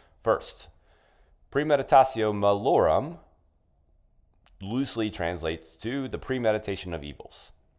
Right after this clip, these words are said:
So when you start something new, you don't know what you don't know. You don't know what you're going to run into, right? You don't know the obstacles you're gonna have to overcome. You don't know any of the plateaus you're gonna hit. You don't know.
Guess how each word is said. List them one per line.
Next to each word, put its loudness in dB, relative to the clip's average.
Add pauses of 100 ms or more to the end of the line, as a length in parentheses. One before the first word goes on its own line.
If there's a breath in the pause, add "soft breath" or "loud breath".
(400)
So -10
when -6
you -6
start 4
something -4
new, -6 (360)
you -10
don't 2
know 2
what -4
you -12
don't -8
know. -10
You -12
don't -2
know 2
what 0
you're -6
going 0
to -10
run -2
into, -14 (460)
right? -2
You -14
don't -4
know -4
the -4
obstacles -2
you're -12
gonna -8
have -4
to -8
overcome. 2 (420 loud breath)
You -10
don't -2
know 0 (760 soft breath)
any -6
of 2
the 4
plateaus 0
you're -12
gonna -10
hit. -2
You -10
don't -2
know. -4